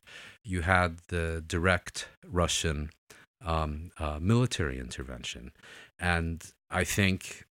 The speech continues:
the first diplomatic consequence of that intervention was that it took regime change off the table. Um, in other words, that the Russians, uh, the Russian intervention, um, guaranteed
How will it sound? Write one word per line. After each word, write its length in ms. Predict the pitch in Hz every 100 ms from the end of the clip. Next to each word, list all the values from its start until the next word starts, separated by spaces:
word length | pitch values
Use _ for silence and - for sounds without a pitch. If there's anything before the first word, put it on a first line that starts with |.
| _
the 100 | 80
first 460 | - - 143 143 -
diplomatic 540 | 117 98 76 71 67
consequence 840 | - 73 71 80 - 71 73 - - -
of 140 | 82
that 180 | 87 78
intervention 720 | 73 - 73 69 69 80 73
was 400 | 76 78 76 -
that 240 | - 82 78
it 120 | -
took 400 | - 98 90 - - - - - _ _ -
regime 440 | 80 80 101 101
change 540 | 95 78 62 67 - -
off 240 | - 73 -
the 100 | 71
table. 480 | - 95 69 62 - - - - - _ -
Um, 440 | 76 73 76 78 -
in 120 | 87
other 220 | 101 101
words, 460 | 90 71 67 78 - -
that 240 | 76 76
the 140 | - 80
Russians, 720 | 85 82 - 82 76 71 - - - - - -
uh, 160 | 85 78
the 120 | 80
Russian 340 | 87 82 -
intervention, 880 | 78 76 78 76 85 - 71 69 76 -
um, 340 | 76 73 78 -
guaranteed 880 | 87 90 82 78 - 117 117 82 82